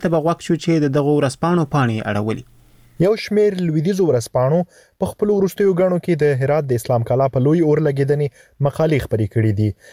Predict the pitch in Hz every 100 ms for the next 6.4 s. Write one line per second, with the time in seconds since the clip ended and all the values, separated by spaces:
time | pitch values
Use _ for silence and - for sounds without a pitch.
0 | - 151 175 196 175 185 190 202 185 185
1 | 196 185 170 180 160 139 139 139 135 139
2 | 156 139 143 147 160 151 156 165 147 -
3 | - _ 139 202 - 147 202 151 131 131
4 | 180 151 - 147 160 160 170 - 156 160
5 | 147 135 123 - 151 139 127 139 165 127
6 | 123 127 160 139